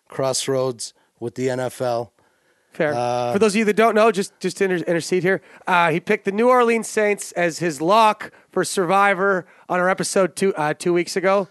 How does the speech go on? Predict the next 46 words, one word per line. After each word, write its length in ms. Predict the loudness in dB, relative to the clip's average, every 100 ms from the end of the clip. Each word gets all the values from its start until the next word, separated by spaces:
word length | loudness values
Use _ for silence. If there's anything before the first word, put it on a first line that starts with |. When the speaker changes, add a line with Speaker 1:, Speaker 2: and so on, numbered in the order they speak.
| -6
Speaker 2:
preseason. 560 | -4 -4 -4 -2 -2 -4
Speaker 1:
They 100 | -8
just 260 | -4 -4 -4
listened 280 | -4 -4 -4
to 40 |
the 140 | -6
clip, 260 | -6 -8 -8
Hewlett. 360 | -6 -4 -6 -4
Speaker 2:
Yep. 200 | -4 -4 -6
Speaker 1:
Huck's 280 | -8 -6 -6
all 180 | -4
over 240 | -4 -4 -6
it. 120 | -4
Speaker 2:
Yep. 240 | -4 -4 _ _ _ _ _ _ _ _ -8
Speaker 1:
Uh, 540 | -4 -2 -2 -4 -6 -12 _ _ _ _ _ _ -10
it 100 | -4
was 240 | -4 -2
those 300 | 0 0 -2
dudes. 640 | -2 0 2 0 -6 -12 _ _ _ -10
Uh, 260 | -6 -4 -4
I 100 | -6
didn't 360 | -4 -2 0
get 260 | 0 -2 -2
to 260 | 0 0
make 260 | 0 -2 -2
it 80 | -4
up 140 | -4
north 540 | -2 -2 -2 -4 -12 -20
for 180 | -14 -6
last 320 | -4 -4 -4
week's 220 | -6 -8 -8
podcast, 640 | -4 -4 -6 -6 -6 -4
and 100 | -4
I 40 |
had 120 | -4 -2
locked 320 | -2 -2 -2
in 160 | -2
my 140 | -2 -4
Survivor 560 | -4 -4 -2 0 -2
pick. 380 | -6 -10 -12 -16 _ _ _ _ _ _ _ _ _ _ _ _ _ -18
I 100 | -14
called 340 | -6 -4 -2
in 100 | -4
the 80 | -2
weird 340 | 0 -2 -2
pick. 300 | -6 -6 -8